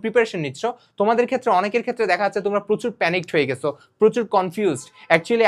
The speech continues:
আমার আগে থেকে জিনিসগুলো পড়ে রাখা দরকার ছিল। আগে থেকে একটু যদি আমি মেডিকেলের কোয়েশ্চেনগুলো চেক দিতাম, তাহলে এখন বাকিদের চেয়ে আমি একটু বেটার ওয়েতে আগাইতাম, আমি একটু স্টেবল থাকতাম, আমি সুন্দরভাবে গুছায় আগাইতে পারতাম। এটা কিন্তু এই অভিযোগ বা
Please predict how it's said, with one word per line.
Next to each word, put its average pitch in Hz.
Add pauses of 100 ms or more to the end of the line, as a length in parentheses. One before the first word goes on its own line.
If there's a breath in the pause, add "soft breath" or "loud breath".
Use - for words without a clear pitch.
আমার 214 (180)
আগে 180
থেকে 220
জিনিসগুলো 190 (100)
পড়ে 196
রাখা 185
দরকার 143
ছিল। 127 (360 soft breath)
আগে 175
থেকে 233
একটু 226
যদি 208
আমি 226
মেডিকেলের 220
কোয়েশ্চেনগুলো 220 (140)
চেক 175 (100)
দিতাম, 262 (260 soft breath)
তাহলে 214
এখন 220
বাকিদের 196
চেয়ে 208
আমি 196
একটু 214 (140)
বেটার 175
ওয়েতে 175
আগাইতাম, 117 (300 soft breath)
আমি 202
একটু 220 (160)
স্টেবল 233 (100)
থাকতাম, 139 (300 soft breath)
আমি 202 (100)
সুন্দরভাবে 233 (100)
গুছায় 202
আগাইতে 143
পারতাম। 117 (260 soft breath)
এটা 185
কিন্তু 233 (160)
এই 233 (160)
অভিযোগ 175 (100)
বা 170